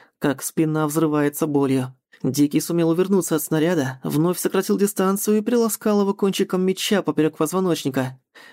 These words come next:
Не успей мутант отскочить, его перерубило бы надвое, с чем вряд ли справилась бы даже его новообретенная регенерация.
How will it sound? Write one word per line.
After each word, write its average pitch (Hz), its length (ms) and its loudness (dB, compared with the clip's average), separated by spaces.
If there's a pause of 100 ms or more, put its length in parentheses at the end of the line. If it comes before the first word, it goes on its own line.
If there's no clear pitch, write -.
(100)
Не - 160 0
успей 185 280 -2
мутант 202 340 -2
отскочить, - 720 -4 (100)
его 143 360 0
перерубило 208 560 2
бы 208 100 2
надвое, 160 640 -2
с - 100 -12
чем 147 320 0
вряд 170 240 0
ли 156 60 -2
справилась 170 440 0
бы 151 140 0
даже 160 220 -2
его 175 160 0
новообретенная 180 600 0
регенерация. 180 800 -2